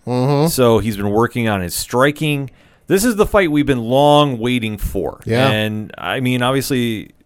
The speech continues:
Speaker 2: with Burns pulling out, and we're hoping he has a speedy recovery and
Speaker 1: Yeah,
Speaker 2: he can come
Speaker 1: yeah,
Speaker 2: right
Speaker 1: yeah.
Speaker 2: back into it, this is the fight we've always wanted. This is one we've been waiting on for a long time, 'cause Masvidal, ever since he won the B M F title,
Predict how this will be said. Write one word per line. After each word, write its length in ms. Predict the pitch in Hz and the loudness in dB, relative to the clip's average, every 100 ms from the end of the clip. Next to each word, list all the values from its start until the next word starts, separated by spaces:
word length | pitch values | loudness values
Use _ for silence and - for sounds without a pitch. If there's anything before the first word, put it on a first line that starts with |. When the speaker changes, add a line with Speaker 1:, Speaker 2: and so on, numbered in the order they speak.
| _ - | _ -16
Speaker 2:
with 320 | 113 113 98 | -6 -6 -2
Burns 300 | 120 135 - | -2 -2 -6
pulling 340 | - 127 120 | -6 -4 -4
out, 320 | 110 113 113 - | -2 -2 -4 -8
and 340 | - 107 104 | -6 -4 -2
we're 100 | 101 | -2
hoping 220 | 107 110 107 | -2 -4 -4
he 80 | |
has 140 | 107 101 | -4 -6
a 60 | |
speedy 260 | 98 117 104 | -8 -8 -6
recovery 460 | 101 117 107 113 110 | -6 -4 -2 0 0
and 60 | |
Speaker 1:
Yeah, 100 | 117 | -2
Speaker 2:
he 40 | 110 | -4
can 80 | 107 | -4
come 80 | 107 | 0
Speaker 1:
yeah, 60 | |
Speaker 2:
right 40 | 104 | 0
Speaker 1:
yeah. 60 | 104 | 0
Speaker 2:
back 120 | 104 | -2
into 240 | 110 127 123 | -6 -2 -4
it, 100 | 120 - - - - - | -4 -16 -20 -20 -20 -18
this 320 | 98 117 160 | -6 -2 -2
is 80 | 180 | -2
the 80 | 165 | -2
fight 180 | 175 151 | 0 2
we've 220 | 147 135 | 2 4
always 300 | 135 143 127 | 4 4 2
wanted. 440 | 113 165 - - _ - | 0 -2 -2 -10 _ -6
This 180 | 151 175 | -2 -2
is 80 | 143 | 0
one 260 | 151 147 | 2 2
we've 160 | 127 127 | 0 0
been 180 | 117 95 | 0 -2
waiting 360 | 127 165 104 | -2 -2 -4
on 400 | 87 92 92 90 - - - - - | -4 -4 -6 -10 -18 -20 -20 -16 -10
for 180 | - 120 | -2 0
a 80 | 107 | 0
long 260 | 110 113 | -4 -6
time, 220 | - 135 | -6 -6
'cause 140 | 104 101 | -6 -4
Masvidal, 720 | 135 185 190 190 185 180 156 - - - - - | -2 -2 0 4 6 4 2 -8 -20 -18 -18 -6
ever 220 | 139 170 | -2 -2
since 260 | - 190 151 | -2 -4 -2
he 80 | 156 | 0
won 200 | 151 143 | 2 0
the 60 | |
B 160 | 113 139 | -2 -2
M 120 | 131 | -2
F 180 | 123 - | -4 0
title, 500 | - 120 110 113 | 0 0 0 0